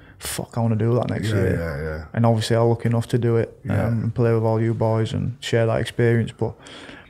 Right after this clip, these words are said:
Speaker 1: what was, what was a, a young Brett Delaney then growing up?
Speaker 2: Brett Delaney growing up was reckless.
Speaker 1: Mm.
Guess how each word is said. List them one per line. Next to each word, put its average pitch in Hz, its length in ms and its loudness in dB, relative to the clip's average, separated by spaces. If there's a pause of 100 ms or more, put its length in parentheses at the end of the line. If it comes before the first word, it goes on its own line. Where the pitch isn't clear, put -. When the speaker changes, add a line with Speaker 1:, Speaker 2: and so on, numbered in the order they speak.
(200)
Speaker 1:
what 127 260 4
was, 131 680 6 (160)
what 147 160 8
was 147 240 10
a, 127 260 8
a - 60 4
young 123 360 6
Brett 123 200 4
Delaney 123 400 6
then 110 320 4
growing 120 300 4
up? 120 180 0 (840)
Speaker 2:
Brett 131 340 2
Delaney 131 340 6
growing 110 360 4
up 101 300 -2 (120)
was 107 180 -4
reckless. 120 680 2 (320)
Speaker 1:
Mm. 113 360 0